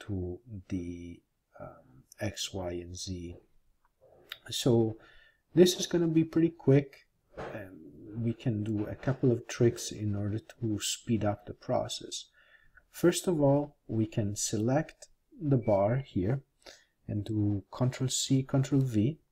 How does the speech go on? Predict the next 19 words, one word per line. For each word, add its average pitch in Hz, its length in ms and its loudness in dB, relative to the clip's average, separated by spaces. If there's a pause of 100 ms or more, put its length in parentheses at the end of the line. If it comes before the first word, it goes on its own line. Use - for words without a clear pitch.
(360)
and 95 400 -6
we 95 520 -2 (580)
have 98 440 -6
actually 107 640 -2
another 147 320 0
bar. 85 320 -4 (1200)
Now, 98 380 -2 (1300)
problem 165 720 2
comes 147 440 0
out 143 400 6
from 123 180 0
the 120 80 0
fact 123 460 2
that 104 140 -6
everything 175 600 2
was 131 180 6
selected, 123 600 4
so 117 240 2
they, 104 260 -2